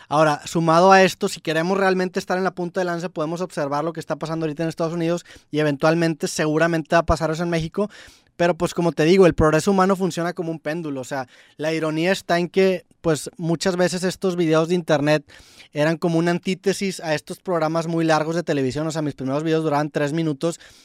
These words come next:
y ahorita estamos en una síntesis en la que agarramos como que esta parte casera de estos videos o estos videoblogs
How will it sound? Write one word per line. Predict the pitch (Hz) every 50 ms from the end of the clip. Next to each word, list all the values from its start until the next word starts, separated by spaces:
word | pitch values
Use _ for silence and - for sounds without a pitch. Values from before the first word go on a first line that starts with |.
| _ -
y | 139 147
ahorita | 156 160 165 151 -
estamos | - - - 196 190 202 196 208
en | 196
una | 185 190 190 185
síntesis | - 208 202 196 185 214 185 190 175 202
en | 185
la | 165 151
que | - 156
agarramos | 151 147 151 147 160 165 175 190 196 214 208 - - - - - - _ _ -
como | 151 156 151 131
que | - 160
esta | 156 - 196 180
parte | - - 180 175 - - 190 -
casera | 185 160 - - 180 170 175 180 185 196 190 _
de | - 143 147 147
estos | - - 185 175 170
videos | 170 170 151 151 151 160 165 165
o | 165
estos | 151 - - 170 165
videoblogs | 180 180 170 156 143 139 143 147 160 170 - -